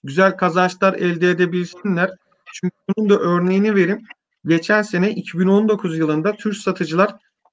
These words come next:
e, bir on bir on bir kampanyasına katıldılar.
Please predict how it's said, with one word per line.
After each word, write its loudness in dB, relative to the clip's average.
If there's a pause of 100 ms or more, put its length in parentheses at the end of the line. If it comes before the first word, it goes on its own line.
(140)
e, -2 (680)
bir 2
on 4
bir 4
on 4
bir 0
kampanyasına 0
katıldılar. -2